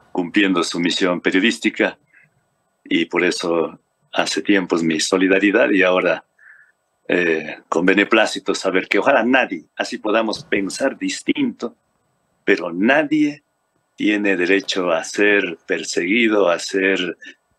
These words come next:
tratado como tratan a muchos de los ecuatorianos y particularmente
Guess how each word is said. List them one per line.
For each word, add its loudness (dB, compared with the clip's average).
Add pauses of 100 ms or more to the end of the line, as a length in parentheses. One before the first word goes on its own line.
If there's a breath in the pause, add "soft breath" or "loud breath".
(200)
tratado 2
como -4
tratan 0 (160)
a 0
muchos -2
de 2
los -2
ecuatorianos 0
y -6
particularmente -2